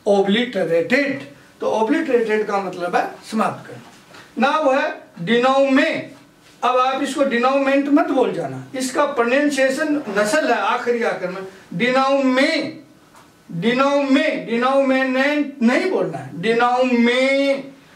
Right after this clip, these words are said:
तो डिनोमे का मतलब है फाइनल रिजल्ट, कि नतीजा क्या निकला, बस। यानी कोई भी फिल्म देखी आपने, पात्र है, उसका प्लॉट है, प्लॉट का मतलब उसका जो रचना है, क्या उसका जो जितना भी उसका हिसाब किताब है,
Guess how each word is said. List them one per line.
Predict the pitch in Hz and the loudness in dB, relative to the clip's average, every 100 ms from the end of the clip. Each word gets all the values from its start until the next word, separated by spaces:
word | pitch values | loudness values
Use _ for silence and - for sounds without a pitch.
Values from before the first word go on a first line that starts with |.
| - - | -20 0
तो | 277 185 | 0 2
डिनोमे | 226 269 381 359 294 | 2 2 2 2 0
का | 262 247 | 2 0
मतलब | 220 214 226 247 | -2 -2 0 2
है | 277 - | 0 -2
फाइनल | 190 196 208 247 220 | -2 0 0 0 -2
रिजल्ट, | 190 190 226 - - - - - - - - | -2 0 2 0 -4 -12 -20 -20 -20 -8 0
कि | 302 | 2
नतीजा | 240 226 226 285 339 | 4 2 4 2 2
क्या | 330 233 185 | 0 0 -2
निकला, | 160 135 127 - - _ - | -6 -12 -16 -20 -20 _ -2
बस। | 226 - - - - - | 0 0 -8 -16 -20 -10
यानी | 254 262 294 320 | 0 2 2 2
कोई | 269 269 | 2 2
भी | 294 320 | 2 -2
फिल्म | 233 262 254 | -2 0 2
देखी | 196 196 262 277 | 2 2 2 2
आपने, | 240 233 240 240 - - - - _ _ - - | 2 0 -4 -10 -12 -20 -20 -20 _ _ -20 -2
पात्र | 214 233 285 | 0 0 0
है, | 233 247 247 | 2 2 0
उसका | 226 - 196 | -4 -4 -2
प्लॉट | 185 214 240 254 | 0 2 2 2
है, | 220 226 - - | 0 -2 -4 -10
प्लॉट | 214 226 226 | -2 0 0
का | 226 214 | -2 -2
मतलब | 208 220 220 | -2 -2 -2
उसका | 196 190 196 | -4 -2 -2
जो | 196 185 | 0 0
रचना | 180 196 254 | 0 0 0
है, | 233 175 175 - | 0 -2 -4 -6
क्या | 208 202 | -4 -2
उसका | 196 - 196 | -4 -4 -4
जो | 175 170 | -4 -6
जितना | 160 170 190 196 | -10 -12 -6 -4
भी | 196 | -2
उसका | 170 - | -4 -6
हिसाब | 165 - 151 151 | -8 -6 -6 -8
किताब | 156 190 175 | -6 -4 -4
है, | - | -6